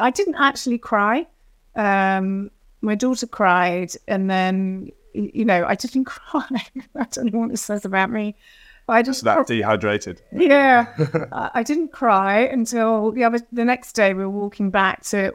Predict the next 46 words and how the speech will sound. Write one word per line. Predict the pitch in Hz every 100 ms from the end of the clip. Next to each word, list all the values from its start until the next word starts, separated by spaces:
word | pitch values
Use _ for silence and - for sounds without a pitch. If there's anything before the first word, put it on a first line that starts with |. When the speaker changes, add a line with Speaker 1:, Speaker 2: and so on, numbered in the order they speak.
| -
Speaker 1:
English | 208 190 190
Harbour | 196 180 180
to | 180 185
go | 196 180
and | 180
unpack | 185 180 - - -
the | 180
boat | 180 185 -
and |
all | 180
the | 175
rest | 185 _
of | 190
it. | 190 _ _ _ _ _ _ _ _ _ _ _ _ _ _ -
And, | 196 185 185 180
um, | 180 175 -
I | 185
saw | - 190 180
someone | - 185 180
from | - 196 180
One | 180
Ocean | 175 175 - 185 180
crew, | - 185 185 202 - _ _ _ _ -
and, | 202 190 185 185
uh, | 226 113 -
and | 208 190
then | 185 185
we | 180
had | 202
a | 190
big | 190 180
hug, | - 190 175 175
and | 208 185
then | 180
I | 180
cried | - - 185 185 190 -
then | 196 190 185
because | 190 - 190 185 - _ _ _ _ _ _ _ _
it, | - -
it | - 202
had | 165 196 -
been | 190 185
so | 170 190 175
emotional, | 175 180 175 - 180 175 170
that | 170 -
race | 185 185 180 - -